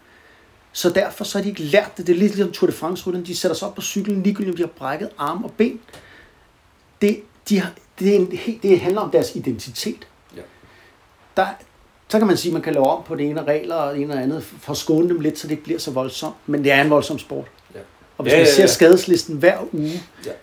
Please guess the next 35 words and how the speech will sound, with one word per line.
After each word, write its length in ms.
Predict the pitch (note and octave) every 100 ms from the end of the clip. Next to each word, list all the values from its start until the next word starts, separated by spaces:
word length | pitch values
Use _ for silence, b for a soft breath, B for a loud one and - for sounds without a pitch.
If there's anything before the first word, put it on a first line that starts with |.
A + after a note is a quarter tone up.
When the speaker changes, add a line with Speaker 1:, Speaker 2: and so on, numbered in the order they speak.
| _
Speaker 1:
folk 260 | - E3+
brækker 300 | E3+ C#3+ E3
jo 60 | F3
armben. 380 | D3 D#3+ E3+ C#3+ - _
Speaker 2:
Ja. 60 | G2 - _ b b b b _
Speaker 1:
Men 320 | D3+ E3 F#3+ -
er 100 | E3+
det 140 | G#3
nu 120 | G#3+ G#3
dårligt? 440 | E3+ E3 A3 - G#3
Ja, 100 | C#3+
selvfølgelig. 480 | - G#2 - E3+ - -
Altså, 160 | A2+ F2 _ _ _ -
nå, 60 | - _ _
ja. 100 | - - _
Hvem 200 | - C#3
har 100 | C#3
lyst 160 | C3+ A#2
til 80 | D3+
at 60 |
brække 220 | B2 B2+ B2
arme 180 | C3
og 60 | C#3
ben? 160 | C#3+ C#3 B B B B
Men 140 | D3+
det, 60 | D3+
jeg 80 | F#3
bare 140 | F3+
prøver 180 | - E3+
at 60 | E3
sige, 180 | E3
det 120 | E3 F3
er 40 |
også 260 | D#3 D3+ D#3+
lidt, 160 | D#3